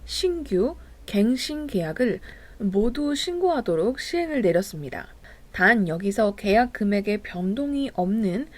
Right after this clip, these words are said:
갱신 계약에 대해서는 신고 대상에서는 제외가 된다고 하는데요. 이 임대차 신고제는 계약 체결일로부터 삼십 일, 이 한 달 이내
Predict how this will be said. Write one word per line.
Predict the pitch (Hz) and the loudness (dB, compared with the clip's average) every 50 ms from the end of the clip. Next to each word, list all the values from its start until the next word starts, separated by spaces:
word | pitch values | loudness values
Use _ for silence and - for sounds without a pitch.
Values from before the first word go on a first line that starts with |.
| - - - - - | -20 -20 -20 -18 -6
갱신 | - 190 185 202 226 254 269 - - 311 302 302 302 302 | -2 0 2 2 2 2 0 -2 -4 -6 -6 -6 -6 -4
계약에 | - 202 175 170 185 208 233 220 | -2 -2 0 0 0 0 0 -2
대해서는 | 208 180 156 165 - 165 170 220 262 202 156 147 - | -2 -2 -4 -4 -4 -4 -4 -4 -4 -4 -6 -6 -8
신고 | - - 330 339 339 - 349 330 | -10 -10 -10 -8 -6 -6 -6 -4
대상에서는 | - 196 170 170 214 208 185 165 - 156 151 151 170 233 285 302 277 | -4 -6 -4 -4 -2 -4 -4 -4 -6 -8 -8 -6 -6 -8 -8 -10 -12
제외가 | - - - 175 180 214 233 220 214 - 175 170 | -14 -10 -6 -4 -2 0 0 0 -2 -2 -4 -4
된다고 | 170 - 175 160 156 143 143 143 - 180 | -4 -6 -8 -8 -6 -8 -8 -6 -4 -4
하는데요. | 208 220 202 165 143 135 175 233 233 170 175 - - - - - - - - - - - - - | -2 0 0 -2 -2 -4 -4 -4 -4 -4 -6 -10 -16 -20 -20 -16 -14 -12 -12 -12 -14 -12 -8 -8
이 | 233 196 - | -6 0 2
임대차 | 240 226 240 254 294 320 320 - - 302 277 277 277 | 4 4 4 4 2 0 0 -2 -2 0 2 2 2
신고제는 | - - 359 349 349 359 349 359 - 202 160 165 202 214 165 - - - - - - - | 0 -2 -2 0 2 2 2 2 2 0 2 0 0 -2 -2 -4 -10 -16 -20 -20 -18 -10
계약 | - - 196 196 208 226 240 247 - - | -4 0 2 2 4 4 2 2 0 -6
체결일로부터 | - - - 370 359 370 370 330 277 233 226 220 196 185 175 - - 180 202 262 359 - - - - - - - - - | -4 -2 -2 2 4 4 4 6 6 4 4 4 2 0 -2 -4 -2 0 0 0 0 -2 -8 -16 -20 -20 -20 -20 -20 -18
삼십 | - - 349 359 381 381 330 240 - | -6 -2 -2 0 0 0 -2 0 0
일, | 165 120 - - - - - | 0 0 -2 -6 -10 -10 -6
이 | 190 175 | -6 -6
한 | - - 320 330 339 | -4 -4 -6 -2 0
달 | 349 359 294 196 | 0 2 2 2
이내 | 165 160 190 214 190 - | 0 0 -2 -2 -4 -4